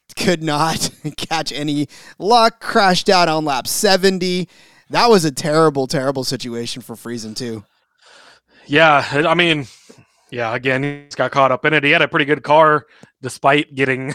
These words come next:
Speaker 2: <laughs> it seemed like he got spun out a couple times. He was kinda, kept getting caught up in stuff, and then on that last one, he just got caught up in a, in a big accident. The whole thing was on fire for a minute and craziness. So, yeah,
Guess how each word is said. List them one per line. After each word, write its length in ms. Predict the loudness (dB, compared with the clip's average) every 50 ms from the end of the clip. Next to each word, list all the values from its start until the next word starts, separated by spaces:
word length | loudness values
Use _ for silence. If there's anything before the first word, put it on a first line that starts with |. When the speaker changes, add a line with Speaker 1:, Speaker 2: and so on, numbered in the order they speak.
| -6 -6
Speaker 2:
<laughs> 140 | -6 _ -10
it 120 | -12 -8
seemed 160 | -4 -2 0 0
like 100 | 0 0
he 80 | 0
got 160 | 0 0 0 0
spun 200 | -2 -2 2 2
out 140 | 2 2 2
a 40 |
couple 220 | 0 -2 -4 -4 -4
times. 360 | -2 0 2 2 0 0 -4
He 40 | -6
was 100 | -8 -6
kinda, 260 | -6 -4 -4 -4 -6 _ _ _ _ _ _
kept 200 | -4 -4 -2 -2
getting 180 | -2 -4 -4 -2
caught 180 | 0 2 2 2
up 140 | 2 0
in 100 | -2 -6
stuff, 360 | -6 -2 0 0 0 0 0 -4
and 100 | -6 -4
then 160 | -4 -6 -8 _ _ _ _ _ _ -8
on 80 | -4 -2
that 140 | -2 0 2
last 300 | 2 2 2 2 0 -4
one, 120 | -6 -6 -6
he 60 | -6
just 180 | -8 -8 -4
got 180 | -2 -2 -2 0
caught 180 | 0 0 0 0
up 120 | -2 -4
in 80 | -6 -6
a, 160 | -6 -6 -6
in 200 | -8 -8 -10 -10
a 60 | -6
big 180 | -6 -6 -4 -4
accident. 560 | -4 -6 -6 -8 -10 -10 -10 -10 -10 -14 -16 _ _ _ _ _ _ _
The 80 | -10 -8
whole 140 | -6 -8
thing 200 | -4 -4 -4 -2
was 140 | -2 -2 -2
on 120 | -2 -2 0
fire 280 | 2 2 2 2 0
for 160 | -2 -4 -6
a 40 | -6
minute 360 | -6 -6 -6 -6 -6 -6 -6
and 160 | -8 -10 -12 -16 _ _ _ _ _ _ _ _ _ _ _ _
craziness. 520 | 0 0 0 0 0 -4 -4 -4 -4 -4
So, 280 | -4 -4 -4 -2 -2 -2
yeah, 280 | 0 0 2 2 2